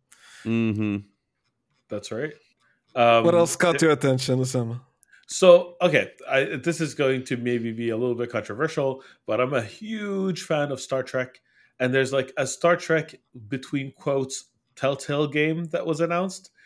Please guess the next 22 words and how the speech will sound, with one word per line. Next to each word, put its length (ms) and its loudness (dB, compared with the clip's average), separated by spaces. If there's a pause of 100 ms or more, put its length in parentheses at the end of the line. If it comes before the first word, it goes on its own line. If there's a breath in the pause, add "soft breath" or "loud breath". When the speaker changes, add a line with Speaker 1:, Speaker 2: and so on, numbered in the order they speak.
(320 soft breath)
Speaker 2:
and 100 2
I 80 8
don't 160 4
know 80 4
how 160 2
I 80 0
feel 220 0
about 260 0
that 160 2
whole 440 2
Speaker 1:
Wait, 180 6
Speaker 2:
weird 100 4
Speaker 1:
wait, 100 8
wait, 200 6
Speaker 2:
Telltale 220 2
Speaker 1:
wait, 80 0
wait, 120 -2
stop, 420 -8
stop, 240 -2
stop, 180 -2
stop. 240 -4 (140)
Uh, 560 0